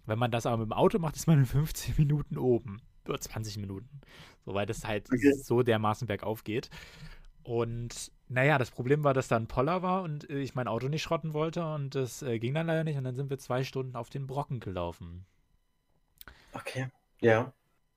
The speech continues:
Speaker 1: Das war schon echt hart, muss man sagen. Also, aber es hat sich am Ende des Tages wirklich sehr gelohnt,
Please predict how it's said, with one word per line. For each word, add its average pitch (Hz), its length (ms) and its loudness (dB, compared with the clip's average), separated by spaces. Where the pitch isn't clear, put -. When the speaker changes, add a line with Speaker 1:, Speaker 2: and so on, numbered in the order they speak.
Speaker 1:
Das - 180 -4
war 113 100 -2
schon 131 180 -6
echt 123 260 -10
hart, 120 220 -4
muss 104 140 -12
man 95 140 -8
sagen. 90 380 -8
Also, 101 440 -4
aber 110 160 -2
es 110 100 -4
hat 147 120 -6
sich - 120 -10
am 131 80 -6
Ende 135 180 -6
des 120 100 -10
Tages 117 260 -6
wirklich 113 220 -12
sehr 104 160 -4
gelohnt, 98 640 -10